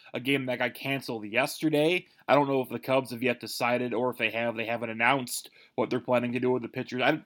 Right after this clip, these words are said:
I mean, can you, I guess you can just push Chatwood another day <laughs> and slide the whole rotation back, but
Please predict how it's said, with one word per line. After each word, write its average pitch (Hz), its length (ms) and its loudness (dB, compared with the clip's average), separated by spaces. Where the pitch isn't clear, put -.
I 151 60 -2
mean, 147 100 0
can 143 180 -2
you, 139 60 2
I 120 80 2
guess 156 260 2
you - 80 -6
can 175 140 2
just 160 240 -4
push - 300 2
Chatwood 143 600 6
another 151 500 8
day 220 480 8
<laughs> - 40 0
and 190 220 6
slide 160 440 10
the 151 80 8
whole 160 180 8
rotation 156 600 4
back, 147 340 -4
but 147 160 0